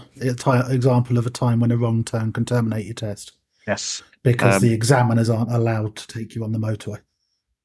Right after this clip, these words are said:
Speaker 2: Don't do that. Um, <laughs> so, you know, th-, there are consequences to the actions, but the actual action of going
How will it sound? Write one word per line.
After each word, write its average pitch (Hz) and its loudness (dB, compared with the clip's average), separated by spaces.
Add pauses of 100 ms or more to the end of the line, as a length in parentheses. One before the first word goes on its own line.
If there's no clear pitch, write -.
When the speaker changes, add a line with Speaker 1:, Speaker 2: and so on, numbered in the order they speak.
(240)
Speaker 2:
Don't 131 4
do 98 2
that. 82 0 (360)
Um, 139 6 (280)
<laughs> 170 2
so, 160 4 (540)
you 165 2
know, 131 6
th-, 147 4
there 156 4
are 170 6
consequences 117 -2
to - -2
the 95 4
actions, 107 -2
but 131 4
the 120 6
actual 151 2
action 123 0
of 98 4
going 101 4